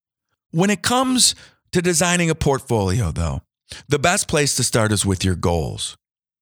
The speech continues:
And with that approach, combined with an understanding of the characteristics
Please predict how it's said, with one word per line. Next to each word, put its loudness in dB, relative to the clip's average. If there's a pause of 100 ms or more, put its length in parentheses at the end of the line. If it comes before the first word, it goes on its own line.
(420)
And 0 (160)
with 0
that 0
approach, -2 (680)
combined 0
with 0
an 0
understanding 2 (260)
of 0
the 0
characteristics -2